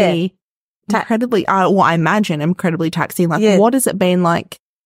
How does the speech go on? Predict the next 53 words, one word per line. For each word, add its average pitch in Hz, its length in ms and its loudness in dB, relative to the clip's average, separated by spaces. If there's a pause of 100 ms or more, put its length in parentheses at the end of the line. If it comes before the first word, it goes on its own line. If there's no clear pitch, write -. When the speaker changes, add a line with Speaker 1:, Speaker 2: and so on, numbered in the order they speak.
Speaker 2:
for - 220 -2
you 175 360 4
and 160 140 2
your 180 100 4
body? 165 240 0
Like, 147 180 -2
I 170 40 4
know 175 100 4
there's, 151 320 0
must 170 260 -2
be 147 100 -2
so 160 280 0
much - 300 -2
that - 100 -4
goes 151 300 0
into 151 240 0
staying 147 480 0
in 185 240 4
shape, - 480 -6 (380)
but 170 200 -6 (760)
after 226 340 2
you 185 180 4
finish 160 340 2
a 147 60 2
race, 135 460 -2
like, 143 240 0 (360)
can 160 200 0
you 269 120 4
move? 165 560 -2 (280)
Do - 100 -6
you 185 60 2
have 185 140 -6
to 151 120 -2 (160)
sit - 280 0
in 156 120 2
an 131 100 0
ice 120 240 0
bath 139 240 -4
for - 140 -4
a 135 80 0
week? 202 360 0
Speaker 1:
Well, 196 100 -2
Speaker 2:
Like, 190 180 2
what 185 180 4
does 196 180 2
Speaker 1:
yeah. 165 60 2
Speaker 2:
it - 140 -12 (100)
do 180 200 2
to 233 80 0
you? - 200 -2
Speaker 1:
Yeah. 196 280 2 (540)
Depend, 254 500 -4
like, - 180 -4